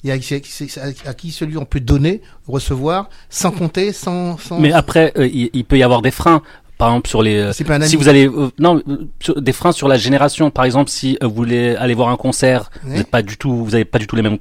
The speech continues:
Speaker 2: euh, goûts
Speaker 1: Au contraire,
Speaker 2: musicaux.
Speaker 1: non, s'il me dit, « Je veux voir » si, si il est plus jeune que moi, il me dit, « Je veux voir » moi, je prends le, mon cas,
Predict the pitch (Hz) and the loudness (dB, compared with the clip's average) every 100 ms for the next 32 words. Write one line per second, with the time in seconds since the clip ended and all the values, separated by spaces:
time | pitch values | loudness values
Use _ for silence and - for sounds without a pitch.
0 | 107 101 101 101 101 104 240 180 175 185 | -4 -2 -2 -2 -2 0 0 4 6 6
1 | 175 156 170 147 147 147 160 - 185 - | 4 0 0 0 0 0 -2 -2 -10 -8
2 | 180 151 175 165 160 165 165 165 135 135 | -4 -4 -2 -4 -4 -4 -4 -6 -6 -8
3 | 131 139 139 135 127 - - - 165 147 | -6 -6 -4 -6 -8 -12 -12 0 0 0
4 | - 147 147 143 170 170 | -6 -4 -2 0 2 0